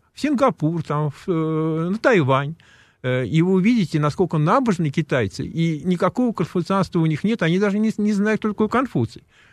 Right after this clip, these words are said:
Они чистейшие буддисты, чистейшие буддисты. Э, значит, э, зайдите, э, в Пекине, вот в этот, эм, запретный город императорский. Ш-, какие там следы Конфуция? Там один буддизм.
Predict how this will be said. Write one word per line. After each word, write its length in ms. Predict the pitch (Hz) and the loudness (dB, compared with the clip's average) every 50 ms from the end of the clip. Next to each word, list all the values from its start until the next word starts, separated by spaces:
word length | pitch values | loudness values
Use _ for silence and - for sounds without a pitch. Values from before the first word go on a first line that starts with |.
| _ _ _ _ _ | _ _ _ _ _
Они 240 | 151 147 160 180 170 | -2 0 0 0 0
чистейшие 640 | - 190 165 - - 226 320 294 - - 240 226 | 0 0 -2 0 2 2 2 2 2 0 2 2
буддисты, 720 | 180 180 208 180 139 139 143 127 - - - 113 - - - _ _ _ | 2 2 2 2 2 2 0 0 -2 -6 -12 -18 -18 -18 -20 _ _ _
чистейшие 680 | _ - 202 - - - 175 202 247 185 - - 135 123 | _ -2 -2 -2 0 2 2 4 4 2 0 -2 -2 -2
буддисты. 560 | 120 120 139 131 117 113 110 - - _ - - _ _ _ _ _ _ _ - _ - | 0 0 0 0 0 -2 -4 -4 -8 _ -20 -20 _ _ _ _ _ _ _ -20 _ -8
Э, 180 | 127 127 135 | -4 -2 -2
значит, 380 | 127 - 160 135 170 151 - - 165 | -2 -2 -2 -2 -2 -4 -2 -2 -2
э, 440 | 151 147 139 135 135 131 127 131 135 | 0 2 2 2 2 2 2 2 2
зайдите, 480 | 131 156 175 165 160 214 240 - 233 220 | 2 2 2 2 2 0 0 0 2 0
э, 440 | 190 165 175 175 170 165 160 156 139 | 0 0 0 0 0 0 0 -2 -2
в 120 | - - | -4 0
Пекине, 600 | - 208 - - - 180 196 196 214 202 190 170 | 0 0 0 2 0 0 0 2 2 2 0 0
вот 380 | 135 147 151 151 170 151 - - | 0 -2 -2 -2 -2 -4 -2 -2
в 180 | 160 151 139 165 | -2 0 0 0
этот, 300 | 151 - 160 139 - 156 | -2 -2 -4 -6 -4 -2
эм, 760 | 143 143 143 143 127 135 143 139 139 139 143 143 143 135 139 | -2 -2 -2 -4 -4 -4 -4 -4 -2 -2 -2 -2 0 0 2
запретный 520 | - 175 156 - - 175 165 - 175 165 | 2 2 2 4 2 2 2 2 0 -2
город 380 | 143 131 135 143 135 131 - - | 0 0 0 0 -2 -2 -2 -2
императорский. 760 | 147 135 143 151 139 127 123 117 117 - - - 127 139 - _ _ _ _ _ _ _ _ _ _ _ _ - - - | -2 0 2 2 2 2 0 -2 -6 -10 -10 -12 -12 -14 -14 _ _ _ _ _ _ _ _ _ _ _ _ -20 -20 -18
Ш-, 220 | - - - - - | -18 -18 -18 -6 0
какие 360 | - 196 185 - 233 208 165 | 0 0 2 2 2 0 2
там 160 | - 151 139 | 2 0 0
следы 300 | - - 165 151 147 143 | 0 0 0 0 0 0
Конфуция? 500 | - 135 143 - - 143 117 - - 104 | 0 0 -2 0 0 -2 -2 -2 -2 -4
Там 240 | - - 135 135 127 | 0 0 2 2 2
один 260 | 127 117 120 127 123 | 2 2 2 0 0
буддизм. 460 | 120 135 196 - 320 180 123 - 131 | 2 0 0 2 0 0 0 -2 -8